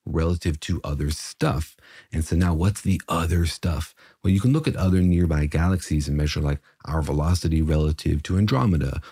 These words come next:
or relative to other galaxies that are nearby. But that just sort of seems arbitrary. It's just, like, you know, a random galaxy nearby. What you can do, though, which I think is pretty cool,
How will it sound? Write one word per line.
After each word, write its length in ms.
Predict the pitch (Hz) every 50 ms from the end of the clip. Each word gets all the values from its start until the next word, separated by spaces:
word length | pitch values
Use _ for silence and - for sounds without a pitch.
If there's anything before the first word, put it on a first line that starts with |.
| - _
or 100 | - 73
relative 560 | 76 73 71 71 73 76 73 - - 80 76 -
to 160 | - 92 82 -
other 180 | - 110 104 101
galaxies 520 | 87 - 80 76 76 76 76 - - 76 67
that 180 | 78 76 67 -
are 160 | 73 76 73
nearby. 640 | 73 73 71 71 73 69 65 67 69 67 69 - - - _ _ _
But 100 | - 110
that 120 | 135 143 139
just 220 | - 135 123 -
sort 120 | - 98
of 60 | 95 87
seems 300 | - - 92 85 76 -
arbitrary. 560 | - 76 73 73 71 - - 67 65 67 64
It's 80 | 65
just, 180 | - - - -
like, 180 | 73 67 67 -
you 100 | - -
know, 80 | 71 64 60
a 80 | 71 76
random 380 | 65 71 69 69 71 71 69
galaxy 520 | 69 67 71 67 69 71 71 - - 73 71
nearby. 600 | 69 65 64 65 65 67 67 67 69 69 - 76 - _ _
What 140 | - 90 80
you 120 | 87 92 87
can 320 | - - 143 160 190 196
do, 140 | 165 123 90
though, 180 | 76 71 71
which 160 | 71 78 - 92
I 60 | 87
think 240 | - 117 123 139 131
is 80 | 110
pretty 360 | - - - - 104 104 92
cool, 520 | 87 - - 131 131 107 80 71 71 76